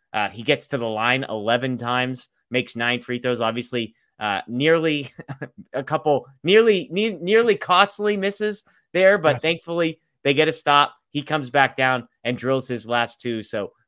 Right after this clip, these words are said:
Speaker 1: uh, I really have liked what I saw, have seen from De-, Dennis Schroeder these last couple games. And I, I kinda mentioned it on the playback. He's a guy that I, I'm curious to see what the next couple weeks look like, because
Speaker 2: Yeah.
Speaker 1: I've said all along, him, Russ, and Bev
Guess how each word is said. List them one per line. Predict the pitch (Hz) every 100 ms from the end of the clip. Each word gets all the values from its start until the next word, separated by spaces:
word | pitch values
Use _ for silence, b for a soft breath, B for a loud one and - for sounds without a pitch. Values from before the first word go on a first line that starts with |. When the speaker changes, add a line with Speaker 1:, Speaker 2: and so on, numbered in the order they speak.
| _
Speaker 1:
uh, | 110 98
I | -
really | 120 117 147 143
have | 131 113
liked | 123 123 123
what | 120
I |
saw, | 113 - 117 117 113 _ _ _ _ _
have | 147 139
seen | - 151 139
from | 143
De-, | 135 135 -
Dennis | 143 131
Schroeder | - 143 143 135 _ -
these | 127
last | 117 131 135
couple | 139 135
games. | 131 131 139 127
And | 113
I, | 123 143
I |
kinda | 160 202
mentioned | 143 151 147
it | 151
on | 151
the | 143
playback. | - 147 131 110
He's | - 160
a | 147
guy | 139 147 147
that | 120 - _ _ _ _
I, | 147
I'm | 170 208
curious | - 247 277 -
to | 165
see | 190
what | 175 170
the |
next | 156 151 -
couple | 156 151
weeks | 143 123
look | 135 135
like, | 107 98
because | 104 131 127 - _
Speaker 2:
Yeah. | 113
Speaker 1:
I've | 147 170
said | - 196
all | 165 151
along, | 139 147 165 _ _
him, | - 214
Russ, | 180 151 180 156
and | 127
Bev | 123 135 175